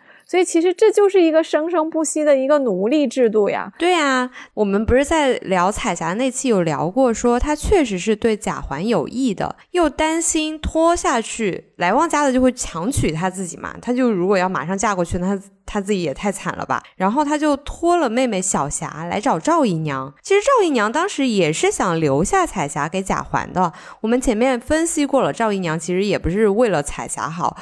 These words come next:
Speaker 2: 而是因为彩霞是王夫人身边的人，她可以一方面做自己的眼线，那另外一方面呢，还可以时不时给赵姨娘给她自己开小灶，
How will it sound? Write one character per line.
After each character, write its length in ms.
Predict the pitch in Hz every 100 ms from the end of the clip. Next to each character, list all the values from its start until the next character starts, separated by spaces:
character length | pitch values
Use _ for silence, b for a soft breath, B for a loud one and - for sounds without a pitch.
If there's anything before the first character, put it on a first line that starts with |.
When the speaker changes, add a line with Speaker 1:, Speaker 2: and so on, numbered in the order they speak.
| B B
Speaker 2:
而 160 | - 185
是 220 | - 311
因 300 | - 285 311
为 240 | 330 226 180 B B
彩 320 | - 208 151
霞 220 | 151 151
是 160 | 196 302
王 300 | 196 135 170
夫 180 | -
人 180 | 370 262
身 220 | 202 214
边 160 | 202 202
的 100 | 180
人， 280 | 143 123 135 _
她 140 | 415
可 100 | 427
以 260 | 349 269 208
一 160 | -
方 180 | 285 277
面 200 | 285 277
做 160 | 247 269
自 160 | 247
己 80 | 208
的 120 | 165
眼 260 | 190 170 -
线， 320 | - 247 180 -
那 140 | 349 330
另 180 | 349
外 160 | 339 330
一 100 | 294
方 180 | 285 269
面 180 | 277 262
呢， 180 | 220
还 140 | 214 202
可 60 |
以 120 | 233 220
时 180 | -
不 140 | 185 247
时 300 | - 175 175 -
给 160 | 170
赵 200 | 160 254
姨 100 | 214
娘 360 | 196 156 151 175
给 140 | 156
她 140 | 156 202
自 180 | 262
己 160 | 214 156
开 180 | - 262
小 220 | 254 -
灶， 320 | - 254 156